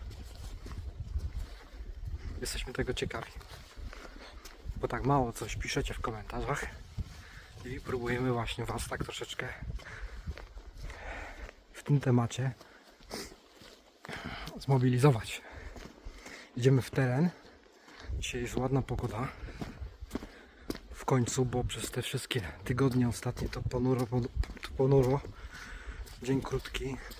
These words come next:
dzisiaj. A idziemy w teren, ponieważ zostawiliśmy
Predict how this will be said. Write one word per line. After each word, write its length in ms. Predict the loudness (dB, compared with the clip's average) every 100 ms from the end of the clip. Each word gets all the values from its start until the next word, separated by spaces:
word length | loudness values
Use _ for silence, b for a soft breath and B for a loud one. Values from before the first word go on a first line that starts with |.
| B B B B -10 -10
dzisiaj. 380 | -8 -8 -6 -6 B B B B B B -2
A 260 | 2 4
idziemy 340 | 2 4 4 4
w 100 | 6
teren, 280 | 8 8 6
ponieważ 540 | 4 4 6 4 2 B B B B B B B B B B 0
zostawiliśmy 880 | 0 2 0 0 -2 0 4 4